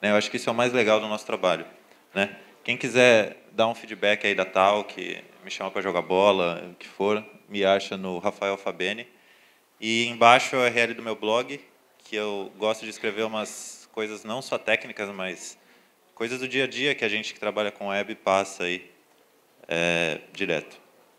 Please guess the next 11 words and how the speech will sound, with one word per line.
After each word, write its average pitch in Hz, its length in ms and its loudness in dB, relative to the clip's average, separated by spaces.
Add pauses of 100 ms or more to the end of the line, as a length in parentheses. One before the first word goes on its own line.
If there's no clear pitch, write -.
(1000)
Eu 131 80 -2
trabalho 127 320 4
na 120 100 -2
Netshoes. 123 540 -4 (640)
É, 95 440 2
a 101 80 -4
Netshoes, 127 460 -2
pra 117 160 0
quem 123 160 -4
não 117 160 -4
sabe, 110 560 2